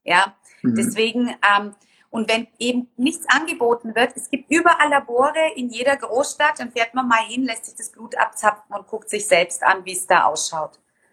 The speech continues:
Speaker 2: Absolut.
Speaker 1: Genau.
Speaker 2: Ja. Okay, ich glaub, du warst grad auf dem Sprung, um noch was anderes zu erklären.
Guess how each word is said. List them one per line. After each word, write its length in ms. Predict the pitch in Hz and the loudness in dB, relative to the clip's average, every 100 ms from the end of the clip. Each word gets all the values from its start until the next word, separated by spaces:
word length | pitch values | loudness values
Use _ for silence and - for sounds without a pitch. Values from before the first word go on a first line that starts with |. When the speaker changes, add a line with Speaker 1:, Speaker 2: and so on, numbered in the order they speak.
| _ _ - | _ _ -10
Speaker 2:
Absolut. 480 | - - - 127 - | -8 -2 2 2 2
Speaker 1:
Genau. 380 | 185 165 151 - - | 0 0 -4 -6 2
Speaker 2:
Ja. 240 | 127 - _ - - - - _ | 2 2 _ -20 -16 -16 -16 _
Okay, 420 | 123 120 - 131 | -12 -6 4 4
ich 140 | - - | 4 2
glaub, 180 | 143 - | 2 4
du 160 | 151 | 4
warst 240 | 135 160 - | 4 2 0
grad 100 | 151 | 0
auf 140 | - | 0
dem 140 | 147 | -2
Sprung, 280 | 131 - 160 | -6 -2 -2
um 100 | 156 | 0
noch 120 | 135 | -2
was 160 | 131 127 | -4 -8
anderes 420 | 135 180 202 214 | -6 -4 -6 -8
zu 140 | - 190 | -4 -4
erklären. 600 | 180 - 151 185 240 | -4 -4 -2 2 0